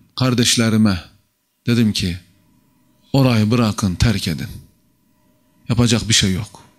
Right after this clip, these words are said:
Size orayı teslim etmeyecekler. Zehir gibi acı bir şey. Biliyorum. Ne yapalım? Oldu bir defa. Evet, bu bir zehir içmektir. Biliyorum.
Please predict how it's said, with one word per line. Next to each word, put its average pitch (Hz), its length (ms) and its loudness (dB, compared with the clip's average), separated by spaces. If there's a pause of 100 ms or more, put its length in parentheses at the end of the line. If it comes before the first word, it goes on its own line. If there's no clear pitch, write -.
(380)
Size 139 260 2
orayı 120 400 2
teslim 117 360 2
etmeyecekler. 110 880 -2 (1000)
Zehir 139 400 4
gibi 147 280 4
acı 165 320 2
bir 156 60 4
şey. - 300 0 (640)
Biliyorum. 127 800 4 (480)
Ne 143 120 6
yapalım? 107 640 2 (1000)
Oldu 165 380 4
bir 208 100 4
defa. 113 440 0 (680)
Evet, 196 320 4
bu 233 180 2
bir 262 100 4
zehir 165 380 4
içmektir. 120 760 0 (460)
Biliyorum. 185 720 4